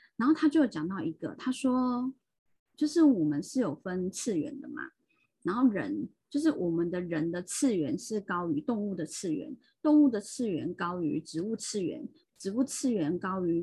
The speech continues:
矿物次元，然后就是有一点点像是那种，就是我们常常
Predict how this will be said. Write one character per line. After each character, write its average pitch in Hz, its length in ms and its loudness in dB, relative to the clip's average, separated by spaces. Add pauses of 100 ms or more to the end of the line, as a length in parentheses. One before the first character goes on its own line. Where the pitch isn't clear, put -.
矿 240 300 2
物 233 180 -2
次 - 320 -4
元， 87 380 -6 (400)
然 220 100 2
后 302 140 10
就 339 140 2
是 339 160 6
有 196 180 2
一 247 60 4
点 240 180 4
点 220 160 4
像 240 220 2
是 247 160 -2
那 240 160 2
种， 185 260 -2
就 262 100 -2
是 294 80 6
我 220 120 4
们 165 160 -2
常 165 200 -4
常 165 240 -4